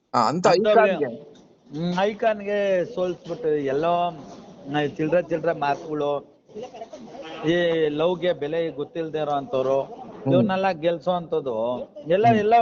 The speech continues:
Speaker 2: ಗಿಮಿಕ್ಸ್ ಸರ್ ಇದು. ಎಲ್ಲ ಒಂದ್ ಕಡೆ
Speaker 1: ಹ್ಮ್.
Speaker 2: ಗಿಮಿಕ್ಸ್ ಇದು.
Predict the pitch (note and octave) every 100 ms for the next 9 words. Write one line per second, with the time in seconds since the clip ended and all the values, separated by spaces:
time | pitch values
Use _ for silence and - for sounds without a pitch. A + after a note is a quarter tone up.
0 | G3+ F3+ A3 G#3 A3+ G3+ F#3+ E3+ D3 C#3
1 | _ _ _ C#3+ E3+ E3+ D#3+ C#3+ E3 F3
2 | C#3+ C3+ E3 - - C3+ C3 G#2 A2 D3+
3 | G3 G#3 - E3+ A#2+ G2+ _